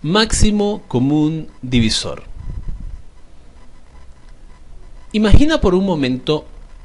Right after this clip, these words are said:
una jirafa que desea llegar a un árbol. Si la jirafa es observadora, primero ubicará el árbol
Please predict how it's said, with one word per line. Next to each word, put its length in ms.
una 180
jirafa 380
que 120
desea 320
llegar 480
a 80
un 160
árbol. 340
Si 140
la 120
jirafa 560
es 280
observadora, 880
primero 480
ubicará 420
el 80
árbol 400